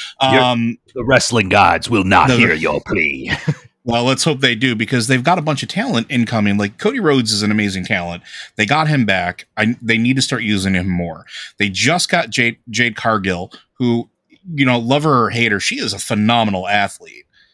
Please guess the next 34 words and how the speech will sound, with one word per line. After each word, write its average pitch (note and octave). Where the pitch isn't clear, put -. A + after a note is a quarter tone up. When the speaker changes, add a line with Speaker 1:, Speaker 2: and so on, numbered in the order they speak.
Speaker 1:
Yes. G#2
Speaker 2:
right? G#2
And C3
you C3+
put -
her F#3
with D#3+
somebody D3+
like, B2
you C3
know, A#2
William A#2
Regal, A2+
who A2+
I G#2
understand G2+
is F2+
back, F#2
backstage G2
helping G2
people F#2+
with F2
their F#2
mic D3+
work, A2
you A#2+
know, A2+
give C#3
her, B2+
or A#2
give C3
her C#3
a A#2
mouthpiece, G#2+